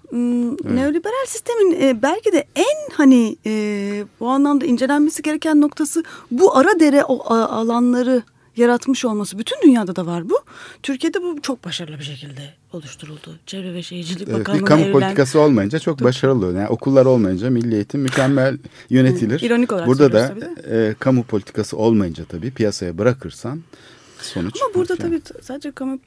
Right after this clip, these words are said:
Speaker 1: yani bunların dışında da yani şimdi yirmi senelik iktidarın ekonomik olarak da kendini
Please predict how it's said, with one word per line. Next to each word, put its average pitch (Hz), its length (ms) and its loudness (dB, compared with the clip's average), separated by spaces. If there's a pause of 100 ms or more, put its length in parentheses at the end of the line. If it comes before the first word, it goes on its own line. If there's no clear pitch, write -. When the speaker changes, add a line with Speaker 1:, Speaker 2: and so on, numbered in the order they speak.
Speaker 1:
yani 202 220 -8
bunların 247 340 0
dışında 269 360 -4
da 254 220 -6
yani 196 200 -8
şimdi 202 280 -10
yirmi 220 160 -6
senelik 220 360 -10
iktidarın 214 640 -10 (460)
ekonomik 208 480 -8
olarak 220 380 -8
da 254 220 -8
kendini 214 440 -6